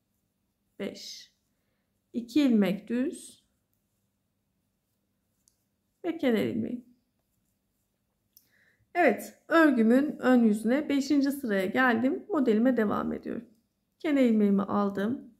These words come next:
İki ilmek ters ördüm. İki tersten sonra bir ilmek düz örüyorum.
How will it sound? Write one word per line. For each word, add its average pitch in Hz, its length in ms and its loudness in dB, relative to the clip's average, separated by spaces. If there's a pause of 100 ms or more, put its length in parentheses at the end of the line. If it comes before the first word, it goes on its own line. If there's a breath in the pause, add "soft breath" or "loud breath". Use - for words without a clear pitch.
(400)
İki 262 280 0
ilmek - 460 0
ters 220 400 -4
ördüm. 262 480 0 (1500)
İki 302 240 0
tersten 262 540 2
sonra 214 540 -4
bir 262 180 4
ilmek 208 600 -2
düz 247 200 -6
örüyorum. 277 560 -2